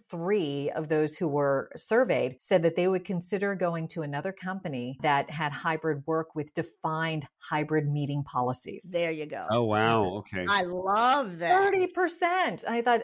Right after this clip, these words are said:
Speaker 1: okay, that is something that every organization should be taking heed of.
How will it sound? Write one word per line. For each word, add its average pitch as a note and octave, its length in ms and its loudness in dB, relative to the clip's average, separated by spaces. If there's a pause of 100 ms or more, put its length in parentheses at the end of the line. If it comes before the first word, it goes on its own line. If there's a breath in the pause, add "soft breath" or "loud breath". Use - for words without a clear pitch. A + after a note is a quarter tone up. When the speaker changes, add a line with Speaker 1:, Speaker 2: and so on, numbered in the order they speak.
Speaker 1:
okay, B3 220 0
that A#3 280 2
is G3 300 2
something F#3 360 -6
that D#3 340 -4 (100)
every G#3 320 2
organization D#3+ 800 0
should D3+ 200 -10
be C#3+ 80 -8
taking D#3 420 -6
heed D#3 240 -4
of. - 160 -4